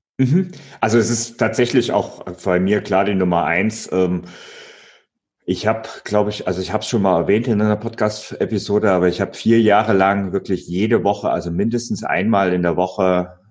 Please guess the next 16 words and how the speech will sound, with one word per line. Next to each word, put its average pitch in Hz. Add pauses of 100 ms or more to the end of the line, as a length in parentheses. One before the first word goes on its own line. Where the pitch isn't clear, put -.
(120)
ein, 87 (160)
äh, 82
Artikel 123 (220)
auf -
meinem 101
Blog -
gestellt. 98
Also 82
das 82
hab 87
ich -
durchgehalten, 95
da 87
gab's -
keine 101
Ausnahmen. 95